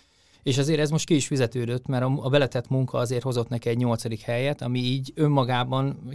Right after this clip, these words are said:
középmezőnynek tűnhet, de az elődöntőt azért mindannyian tudjuk, hogy egy Grand Prix-ban az mást jelent.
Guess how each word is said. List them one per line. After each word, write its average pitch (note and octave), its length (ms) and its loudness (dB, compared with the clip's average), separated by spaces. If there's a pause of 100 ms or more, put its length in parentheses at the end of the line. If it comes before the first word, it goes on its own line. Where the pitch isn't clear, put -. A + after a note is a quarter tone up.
középmezőnynek B2 760 0
tűnhet, C3 340 -2
de B2+ 180 0
az B2 120 -2
elődöntőt B2+ 560 0
azért B2 260 -2
mindannyian A#2 380 0
tudjuk, A#2 280 -8
hogy B2 100 -8
egy A#2 260 -6
Grand A#2 220 -2
Prix-ban A2+ 220 -8
az A#2 100 -8
mást A2 280 -8
jelent. A#2 320 -12